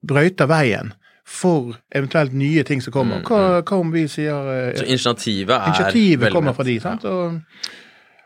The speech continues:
Speaker 1: så jeg synes det er veldig spennende, og de gjør masse arbeid, eh,
Speaker 2: Mm.
Speaker 1: for å få det frem, eh, og så får vi se da, om noe blir suksess.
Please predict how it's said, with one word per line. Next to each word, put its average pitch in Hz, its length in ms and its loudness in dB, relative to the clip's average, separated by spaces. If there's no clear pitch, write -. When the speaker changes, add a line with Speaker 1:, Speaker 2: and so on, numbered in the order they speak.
Speaker 1:
så - 100 0
jeg 160 260 4
synes 226 200 0
det 175 120 0
er 147 140 4
veldig 151 220 2
spennende, 175 420 2
og 127 80 2
de 135 240 -2
gjør 139 160 0
masse 156 340 -2
arbeid, 170 440 2
eh, 165 180 2
Speaker 2:
Mm. 156 80 0
Speaker 1:
for 160 160 -2
å 147 60 -6
få 160 180 0
det 151 100 -2
frem, 254 320 0
eh, 175 360 -2
og 190 100 -6
så 208 100 -4
får 185 100 -2
vi 170 60 -2
se 160 160 2
da, 139 100 2
om 190 180 -6
noe 175 200 -2
blir 151 120 -2
suksess. 135 340 -6